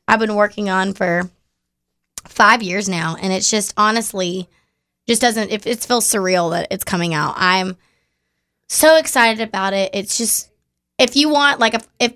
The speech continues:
somebody didn't know who I was, I would just give them my Wild Horse record and say, "Get to know me. This is me," you know? And, and it's true. It's like,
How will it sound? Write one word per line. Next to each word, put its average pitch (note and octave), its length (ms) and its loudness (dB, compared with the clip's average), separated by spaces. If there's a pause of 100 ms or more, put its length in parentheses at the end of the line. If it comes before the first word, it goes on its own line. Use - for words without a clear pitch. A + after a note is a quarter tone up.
somebody E4 380 4
didn't C4+ 220 2
know A3+ 200 4
who A#3 240 0
I F#3+ 140 6
was, F3 400 -2
I G3 120 4
would F#3+ 140 -2
just F#3 160 -4
give G3 160 0
them F#3 320 -2 (100)
my F#3+ 180 4
Wild E3+ 240 2
Horse F3 200 -2
record F3+ 320 -2
and F3 80 -2
say, F3 140 0
"Get F3+ 200 -2
to F3+ 100 -4
know C#3+ 120 -6
me. - 180 -12
This F#3+ 180 -2
is F3+ 160 -2
me," - 280 -8
you G#3+ 140 2
know? F#3+ 260 0
And, E3+ 200 -4
and F#3+ 120 -2
it's - 240 -4
true. B3 260 2
It's F#3 240 -6
like, F3+ 360 0